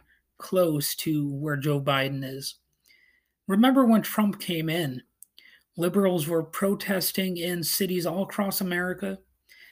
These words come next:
as the Trump train rolled into the White House. The far-right ascendancy lambasted the anti-fascist or Antifa people at the chaotic inauguration protests.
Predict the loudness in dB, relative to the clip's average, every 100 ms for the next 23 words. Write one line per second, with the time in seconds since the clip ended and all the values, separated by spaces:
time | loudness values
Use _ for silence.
0 | _ -6 -2 -2 -2 -4 -4 -4 -4 -4
1 | -2 -2 -2 -2 0 0 -2 -2 -4 -4
2 | -2 0 0 -2 -4 -8 -8 -10 -14 _
3 | _ _ _ _ _ _ _ _ _ _
4 | -8 -4 -4 -2 0 4 6 6 4 2
5 | 0 4 4 4 2 -2 -2 -4 -2 -2
6 | -2 -2 -2 -4 -2 -2 -4 -8 -18 -20
7 | _ 0 2 2 -2 -2 -2 -2 -2 -2
8 | -2 -4 -6 -6 -4 -4 -4 2 4 4
9 | -2 -4 -6 -6 -6 -8 -10 _ _ _
10 | _ _ _ -8 -6 -4 -4 -4 -2 0
11 | 2 0 -2 -4 -2 -2 -2 2 2 0
12 | -2 -6 -4 -6 -6 -8 -8 -10